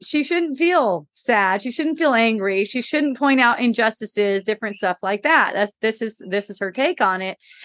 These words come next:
And now she's like, "Hey, actually, I've been feeling all this stuff and I'm not feeling shame about it. And now I feel much better."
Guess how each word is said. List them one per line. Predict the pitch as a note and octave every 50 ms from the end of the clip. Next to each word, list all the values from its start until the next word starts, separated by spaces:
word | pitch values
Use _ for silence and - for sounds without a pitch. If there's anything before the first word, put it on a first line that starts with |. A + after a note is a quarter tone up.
| A#3+ -
And | A3+ B3 B3 B3
now | B3+ C#4+ G4 G#4+ F4+
she's | - - D4+ C4
like, | D4 C4 B3 - _ _ _ _ _
"Hey, | - E4 G4 G4 C4
actually, | - G#3 C#4 F4+ - - D4 B3+ B3+ C4
I've | - A#3+ C4+ C4
been | D4 B3+ B3+
feeling | - - C4 D4+ G4+ F4+ C#4
all | B3 A#3 A3+ A3
this | A3+ A3+ -
stuff | - A#3+ A3 A3+ C#4 D#4 - _ _ _ _ _ _ -
and | C4+ C4+ C4 C4 B3+ C4
I'm | C#4 E4 F4
not | E4+ D#4+ D4+ D4
feeling | - D#4 D4+ D4 C4+ C4+
shame | - E4+ D#4+ F#4+
about | F4+ C4 C4 C4 C4 C#4
it. | D4+ - -
And | B3+ B3 B3+
now | D4+ F4 E4
I | C#4+
feel | C#4 - C#4+ C#4 C#4+ C#4 - _
much | - G#3+ B3+ C#4 C#4 -
better." | - F#4 G4 E4 - - -